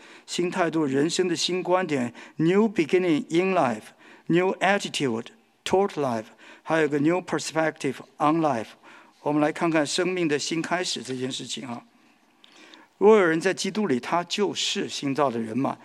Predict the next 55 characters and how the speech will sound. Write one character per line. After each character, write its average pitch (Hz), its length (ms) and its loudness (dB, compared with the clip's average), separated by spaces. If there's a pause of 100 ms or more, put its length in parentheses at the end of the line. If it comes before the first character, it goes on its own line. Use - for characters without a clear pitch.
(280)
旧 180 180 0
事 170 180 0
已 135 80 -2
过， 151 220 0
都 160 100 0
变 156 220 0
成 139 160 -4
新 160 240 -2
的 139 160 -2
啊。 123 120 -4
弟 165 160 -8
兄 165 120 0
姐 147 100 -2
妹， - 120 0
这 - 120 -2
个 160 80 0
我 135 80 0
们 123 120 4
要 147 200 0 (420)
铭 147 220 0
记 170 160 -2
在 147 380 0
心 - 280 -4
里 156 60 0
面， 123 160 0
就 143 120 -4
是， 147 200 -4 (420)
啊， 127 280 -2
你 123 160 0
在 175 200 2
基 175 200 -6
督 196 160 -2
里 139 100 0
面 120 160 2
是 156 200 -6
一 160 40 -2
个 151 80 -2
新 170 260 -4
的 160 80 -6
生 123 200 -4
命， 120 260 -4
一 143 80 -8
个 143 60 -6
新 160 220 -4
的 156 100 0
creation， 147 520 -2 (840)
神 185 460 0
在 190 180 2
基 - 160 -4
督 190 140 0
里 151 80 0
面 127 220 0
造 170 240 0
成 113 260 -8
的 113 180 -12